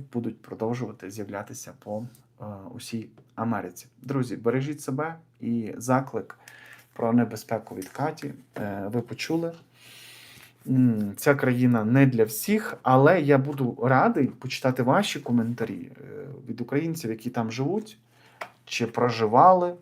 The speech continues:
про ваш досвід, як загалом там облаштоване життя, чи задоволені ви, якщо там проживаєте, чи були ви щасливими, як-, якщо там ви жили, ем,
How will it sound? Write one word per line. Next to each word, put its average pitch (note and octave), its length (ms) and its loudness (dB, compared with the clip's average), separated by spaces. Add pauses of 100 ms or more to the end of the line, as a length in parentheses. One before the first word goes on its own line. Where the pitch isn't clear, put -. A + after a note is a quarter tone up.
(220)
про G#2+ 180 0
ваш D3 380 4
досвід, C#3+ 640 0 (440)
як C#3 280 6
загалом A#2+ 420 0
там G2 200 -8
облаштоване G#2 680 -4
життя, D3+ 440 -6
чи A#2 180 -4
задоволені B2 760 2
ви, B2+ 160 0
якщо - 260 -4
там F#2+ 160 -12
проживаєте, G2 720 -12 (300)
чи - 220 -2
були A#2 400 4
ви E3 140 4
щасливими, A2 800 -2
як-, G2 280 -12
якщо G2+ 340 -10
там F#2+ 220 -4
ви G2 200 -6
жили, G2 420 -2 (760)
ем, G2 640 -4